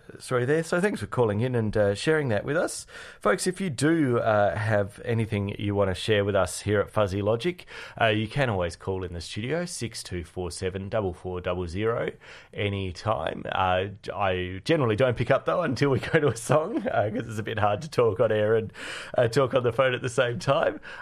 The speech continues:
Uh, or if, uh, you wanna contact us here at Fuzzy, just send an email to ask fuzzy at zoho dot com. That's ask fuzzy at Z O H O dot com.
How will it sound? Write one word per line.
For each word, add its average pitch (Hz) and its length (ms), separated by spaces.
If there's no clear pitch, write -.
Uh, 107 320
or 151 420
if, - 420
uh, 95 320
you 95 120
wanna 90 300
contact 92 540
us 92 140
here 101 180
at 92 100
Fuzzy, 120 300
just 180 180
send 175 160
an 107 100
email 113 360
to - 180
ask 104 300
fuzzy 92 500
at 95 260
zoho 90 760
dot 87 260
com. 90 320
That's 85 300
ask 123 320
fuzzy 92 340
at 92 260
Z 107 280
O 90 280
H - 540
O 95 340
dot 82 320
com. 104 460